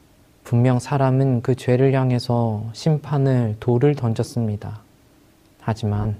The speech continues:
죄를 없앨 수는 없었습니다. 요한복음 팔 장 삼 절로 십일 절의 말씀을 살펴보시면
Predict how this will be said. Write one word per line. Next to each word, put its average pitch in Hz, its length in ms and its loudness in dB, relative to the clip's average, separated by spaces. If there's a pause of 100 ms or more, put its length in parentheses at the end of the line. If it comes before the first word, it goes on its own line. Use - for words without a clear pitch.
(880)
죄를 110 540 -2 (180)
없앨 127 400 -2
수는 117 380 -2
없었습니다. 107 720 -8 (2250)
요한복음 147 440 4
팔 151 160 0
장 143 340 2
삼 143 200 0
절로 139 260 4
십일 147 360 2
절의 127 260 2
말씀을 110 560 0
살펴보시면 107 960 -2